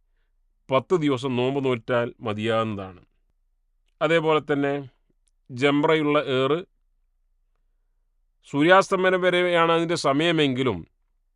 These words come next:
പ്രയാസമുള്ള ആളുകളെ സംബന്ധിച്ചിടത്തോളം രാത്രി വരെ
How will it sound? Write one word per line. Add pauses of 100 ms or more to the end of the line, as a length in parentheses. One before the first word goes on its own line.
(600)
പ്രയാസമുള്ള
ആളുകളെ
സംബന്ധിച്ചിടത്തോളം
രാത്രി
വരെ